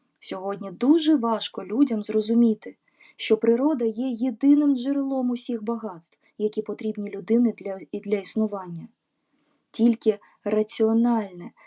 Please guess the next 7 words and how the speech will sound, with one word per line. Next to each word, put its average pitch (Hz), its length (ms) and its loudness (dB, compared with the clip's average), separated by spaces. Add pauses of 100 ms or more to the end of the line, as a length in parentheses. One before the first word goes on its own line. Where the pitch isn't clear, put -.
(100)
бережливе 214 840 0 (240)
і 226 120 -2
відтворююче 226 800 -2
ставлення 196 560 -8
до 180 140 -14
природи 208 580 0 (280)
зможе 294 600 2